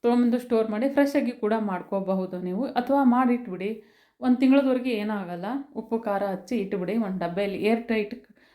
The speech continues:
ಕಂಟೈನರ್ ಹಾಕಿ ಇಟ್ಬಿಡಿ ನೀವು, ಗಾ-, ಗಾಳಿ ಆಡದೇ ಇರೋ ಥರ.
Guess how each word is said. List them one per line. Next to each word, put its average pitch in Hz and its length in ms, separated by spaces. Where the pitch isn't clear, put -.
ಕಂಟೈನರ್ 208 600
ಹಾಕಿ 226 360
ಇಟ್ಬಿಡಿ 185 520
ನೀವು, 180 520
ಗಾ-, 185 440
ಗಾಳಿ 220 240
ಆಡದೇ 202 380
ಇರೋ 180 180
ಥರ. 170 180